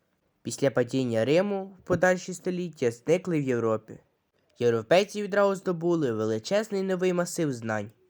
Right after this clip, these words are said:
в таких науках, як філософія, право та математика.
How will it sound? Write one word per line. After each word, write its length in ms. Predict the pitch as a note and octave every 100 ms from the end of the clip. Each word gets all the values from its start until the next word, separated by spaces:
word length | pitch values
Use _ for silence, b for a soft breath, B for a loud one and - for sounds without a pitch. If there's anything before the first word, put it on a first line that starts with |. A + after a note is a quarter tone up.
| _ _
в 40 | -
таких 380 | B2 F#3+ B3
науках, 680 | A#3+ F#3+ D3+ B2+ A2 A2 A#2+
як 120 | A#2
філософія, 920 | - A2 G#2 - G3 F#3+ G3 D#3+ B2 A2
право 480 | C#3 D#3+ F#3+ D3+ C3
та 140 | -
математика. 840 | G#3 F#3+ C3+ A#2 G#2+ - - D3+